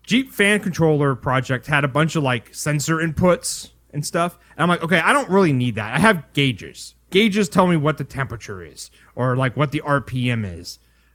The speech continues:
I don't need that. I just need to be able to be like, "Okay, if I'm outside the car, I, I wanna have remote locks."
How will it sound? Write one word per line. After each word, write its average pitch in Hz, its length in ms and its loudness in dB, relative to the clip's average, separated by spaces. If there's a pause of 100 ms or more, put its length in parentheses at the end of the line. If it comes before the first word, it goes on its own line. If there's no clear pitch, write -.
(140)
I 170 60 4
don't 196 160 2
need 151 120 0
that. 120 180 -4
I 156 120 4
just 226 200 -2
need 185 180 0
to 156 40 -6
be 147 180 0
able 147 160 -2
to 139 60 -6
be 139 100 -2
like, 127 160 -2
"Okay, 131 480 -2 (880)
if 143 160 -4
I'm 160 180 0
outside 196 460 -2
the 165 60 -6
car, 165 480 4
I, 147 220 2
I 156 80 0
wanna 170 320 0 (100)
have 143 480 0
remote 147 460 2 (200)
locks." - 540 -10